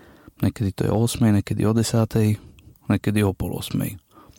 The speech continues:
Podľa toho, jak sa jej chce, podľa toho, jaký mala deň. No, však lebo Tanička, tá ju vláči kade tade, že?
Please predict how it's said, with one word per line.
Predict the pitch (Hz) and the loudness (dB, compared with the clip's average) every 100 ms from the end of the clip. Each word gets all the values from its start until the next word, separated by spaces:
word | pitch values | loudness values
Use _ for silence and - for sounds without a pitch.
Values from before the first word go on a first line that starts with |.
| - | -16
Podľa | - 147 135 | -2 -2 2
toho, | 143 139 | 2 2
jak | 131 | 0
sa | - 131 | 0 0
jej | |
chce, | - 131 | 0 -2
podľa | 117 117 | 0 0
toho, | 113 117 | 2 2
jaký | 113 - | 2 2
mala | 117 117 110 | 2 4 2
deň. | 107 101 95 - - | 2 0 -4 -12 -6
No, | 107 98 _ - | -6 -6 _ -20
však | - - | -10 -2
lebo | 98 95 98 95 - - - | 0 2 0 -2 -6 -14 -4
Tanička, | 101 98 98 - 101 98 127 - | 0 0 0 0 -2 -2 -6 -8
tá | 110 101 | -2 0
ju | 98 | 2
vláči | 101 104 107 113 | 0 0 -2 -4
kade | 117 101 | -2 -4
tade, | 104 107 120 117 - 120 | -2 0 0 -2 -8 -4
že? | 107 | -2